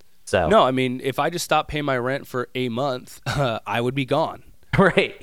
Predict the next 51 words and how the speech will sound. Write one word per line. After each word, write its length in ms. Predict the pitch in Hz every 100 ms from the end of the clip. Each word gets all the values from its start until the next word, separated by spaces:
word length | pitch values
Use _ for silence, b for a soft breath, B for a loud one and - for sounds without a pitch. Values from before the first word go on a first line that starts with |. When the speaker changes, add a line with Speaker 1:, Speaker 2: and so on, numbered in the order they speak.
| -
Speaker 1:
yeah. 720 | 180 - 131 165 151 - -
Speaker 2:
<laughs> 40 |
The 120 | 131 135
idea 300 | 139 143 147
that 80 |
you 120 | 139 143
can 100 | 143
just 200 | 135 -
get 180 | 143
a 100 | 135
year 280 | 120 120 139
and 80 | 139
a 20 |
half 300 | 120 131 117
off 320 | 135 147 123
because 400 | - 117 123 110
you 160 | 113 117
just 180 | 113 107
sort 140 | 117
of 40 | 104
like, 160 | -
"Oh, 60 | 139
I 140 | 156
believe 260 | 127 139 151
some 140 | 143
wild, 320 | 127 139 139
crazy 320 | - 143 127 120
bullshit, 480 | 127 151 - 123 123
and 80 |
Speaker 1:
Mm-hmm. 100 | 117
Speaker 2:
hopefully 340 | 117 120 110 131
this 180 | 127 -
fucking 380 | 135 - 131
dumb 340 | 123 123 135 139
town 400 | 131 131 139 131
s-, 200 | 113 -
saves 420 | - - 135 143 120
me 200 | 123 123
because 280 | 120 127
I 200 | 120 117 - B -
happen 260 | 131 139
to 80 | 123
have 120 | 127
the 80 | 127
right 200 | 127 120
melanin 500 | 110 120 139 120 117
count, 420 | - 117 120 113 - B B B
and 120 | - 120
I 60 |
Speaker 1:
Right. 280 | 107 98 120
Speaker 2:
can 100 | -